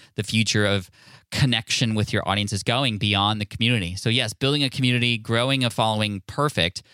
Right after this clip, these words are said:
But how are you gonna stay connected with them? Email to me is an insurance policy. I remember in twenty thirteen, I had gotten my website hacked and I was unable to access anything. I was unable to log in. Of course, people were seeing errors when, when they got there.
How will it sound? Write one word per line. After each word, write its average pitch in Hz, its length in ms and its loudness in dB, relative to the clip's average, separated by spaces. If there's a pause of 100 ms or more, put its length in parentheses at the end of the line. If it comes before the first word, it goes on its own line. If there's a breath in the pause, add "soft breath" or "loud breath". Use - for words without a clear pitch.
(360 loud breath)
But 110 300 0
how 123 240 -2
are 135 60 -2
you 127 120 0
gonna 117 140 0
stay 110 160 -2
connected 107 400 -4
with 95 160 -2
them? 80 260 -6 (300 loud breath)
Email 143 280 2
to - 100 -2
me 143 180 2
is 120 120 0
an 104 100 -2
insurance 151 480 -2
policy. 85 400 -2
I 90 40 0
remember 113 280 0
in 107 80 0
twenty 113 280 -2
thirteen, 110 680 0 (320 loud breath)
I 101 420 0
had 101 240 -4
gotten 104 240 -4
my 98 140 0
website 107 460 -2
hacked 110 580 -6
and 104 100 0
I 98 80 2
was 104 260 0 (120)
unable 135 400 2
to 101 120 0
access 101 440 -4
anything. 98 400 -2
I 113 40 0
was 110 120 0
unable 101 320 -2
to - 100 -10
log 95 240 2
in. 90 140 0
Of 92 160 -4
course, 95 260 -2
people 98 320 -4
were 95 80 -2
seeing 92 340 -6
errors 113 460 0
when, 92 240 -6
when 98 140 -2
they 90 80 -2
got 135 260 -2
there. 92 240 0